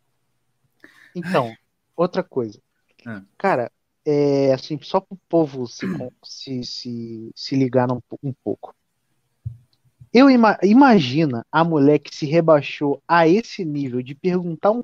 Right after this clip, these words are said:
Speaker 1: cara que ela não conhece direito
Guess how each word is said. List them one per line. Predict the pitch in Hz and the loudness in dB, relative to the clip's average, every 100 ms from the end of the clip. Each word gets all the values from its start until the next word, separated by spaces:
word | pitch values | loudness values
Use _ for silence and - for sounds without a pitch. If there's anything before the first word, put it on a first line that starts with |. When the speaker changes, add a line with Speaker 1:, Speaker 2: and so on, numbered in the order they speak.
| _ | _
Speaker 1:
cara | 143 131 113 107 _ _ _ _ _ _ _ _ _ _ | 2 4 4 -2 _ _ _ _ _ _ _ _ _ _
que | 147 | 0
ela | 139 139 | 0 0
não | 160 | -4
conhece | 180 175 147 120 117 - | -4 -2 -2 -4 -6 -8
direito | 127 127 131 180 - | -4 0 0 -2 -12